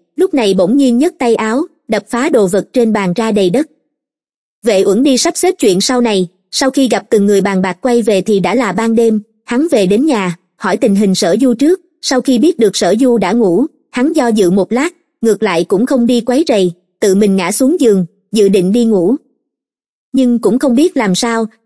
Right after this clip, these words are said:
nhắm mắt lại thì nghĩ đến chuyện buổi sáng, nhớ tới dáng vẻ đỏ mặt gật đầu của Sở Du, hắn nghiêng người, không tự chủ được mà cười lên. Sau khi bắt đầu nhớ lại thì có chút không ngừng được, hắn lại không tự chủ được mà nhớ tới nụ hôn lúc sáng,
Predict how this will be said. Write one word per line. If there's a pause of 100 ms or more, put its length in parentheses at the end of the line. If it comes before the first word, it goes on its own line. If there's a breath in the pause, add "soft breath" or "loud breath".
nhắm
mắt
lại
thì
nghĩ
đến
chuyện
buổi
sáng, (300)
nhớ
tới
dáng
vẻ
đỏ
mặt
gật
đầu
của
Sở
Du, (220)
hắn
nghiêng
người, (220)
không
tự
chủ
được
mà
cười
lên. (960)
Sau
khi
bắt
đầu
nhớ
lại
thì
có
chút
không
ngừng
được, (200)
hắn
lại
không
tự
chủ
được
mà
nhớ
tới
nụ
hôn
lúc
sáng,